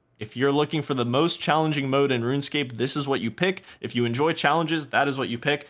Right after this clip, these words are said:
So I don't think it's far gone until it loses that charm. If it ever loses that status of, like, this is the hardest, like, mode you can play,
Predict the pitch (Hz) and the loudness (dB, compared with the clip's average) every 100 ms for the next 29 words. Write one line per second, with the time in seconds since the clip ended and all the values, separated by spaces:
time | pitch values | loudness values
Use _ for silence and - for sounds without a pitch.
0 | - _ 156 202 214 220 185 185 160 170 | -20 _ 2 2 2 2 0 0 2 2
1 | 147 143 180 185 - - 143 - 190 214 | 4 2 2 0 -8 -8 -6 0 2 4
2 | 214 - _ - 139 143 160 151 139 139 | 2 -6 _ -2 0 2 4 2 2 4
3 | 131 - 131 117 107 127 123 160 185 147 | 4 2 0 0 0 2 2 4 2 4
4 | 156 151 139 131 131 - - 120 135 139 | 2 0 0 2 2 -2 2 4 4 2
5 | 123 113 107 98 - 120 117 139 139 139 | -2 2 0 0 -8 -12 0 2 2 0
6 | 117 110 120 117 113 - - - 113 107 | 0 2 4 2 0 -4 -12 -12 -6 -4
7 | 113 117 117 113 107 160 170 | 0 0 0 -4 0 2 2